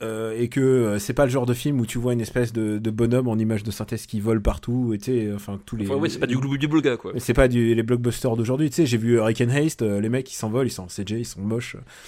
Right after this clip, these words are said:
Speaker 1: enfin
Speaker 2: Oui, ils
Speaker 1: et
Speaker 2: en ont rien à battre, quoi,
Speaker 1: ouais.
Speaker 2: c'est
Speaker 1: Tu parlais d'utile, c'est ça qui me sidère à chaque fois que je vois ce film. Je préfère Terminator un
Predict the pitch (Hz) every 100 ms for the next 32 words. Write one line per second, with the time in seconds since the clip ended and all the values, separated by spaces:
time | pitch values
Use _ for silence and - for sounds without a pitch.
0 | - - _ - 107 98 90 - - -
1 | 143 196 147 123 131 156 156 123 139 123
2 | 113 107 104 _ _ - - - 160 151
3 | 143 - 156 - - 113 143 - 120 113
4 | - 147 147 113 95 - 160 160 123 131
5 | 123 127 - 160 - 113 175 - 170 151
6 | 143 135 120 113 127 131 135